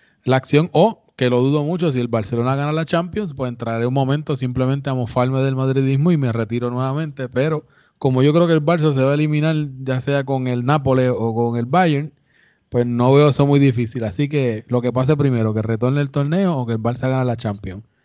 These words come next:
Pero de lo contrario, tienen mi número, me pueden escribir por iMessage, me pueden conseguir también por Telegram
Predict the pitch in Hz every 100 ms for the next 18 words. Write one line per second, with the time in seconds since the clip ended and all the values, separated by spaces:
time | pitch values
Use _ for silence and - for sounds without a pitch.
0 | _ _ _ _ 127 123 123 123 123 120
1 | 117 117 120 175 147 139 139 143 143 190
2 | 180 160 135 117 117 127 131 - 123 131
3 | 127 120 131 139 156 147 143 139 - _
4 | _ _ _ 120 110 117 131 135 135 127
5 | 120 123 123 123 120 123 123 113 110 156
6 | 170 135 131 139